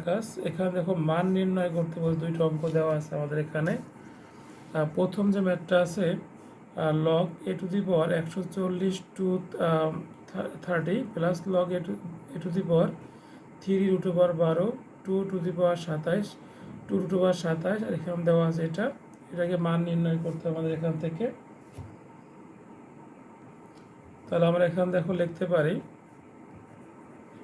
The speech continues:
log a to the power root over, এই একশো চল্লিশকে আমরা লিখতে পারি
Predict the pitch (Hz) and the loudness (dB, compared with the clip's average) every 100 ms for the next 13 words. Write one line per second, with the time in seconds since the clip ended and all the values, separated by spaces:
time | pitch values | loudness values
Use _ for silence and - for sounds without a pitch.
0 | - - - - - 175 175 170 175 - | -20 -20 -20 -18 -8 2 4 6 2 -2
1 | 175 175 185 170 175 170 165 156 165 220 | -4 -2 -2 -4 -2 4 6 6 4 -2
2 | - - - - - - - - - - | -12 -20 -20 -20 -20 -20 -20 -20 -20 -20
3 | - - - - - - - 170 165 165 | -20 -20 -20 -20 -20 -20 -6 -2 0 4
4 | 165 156 165 170 - 165 180 170 170 196 | 4 6 4 2 -2 -2 2 0 0 -4
5 | 190 185 180 190 - - 185 185 180 170 | 0 0 2 0 -2 0 2 2 0 0
6 | 190 185 180 | -2 2 2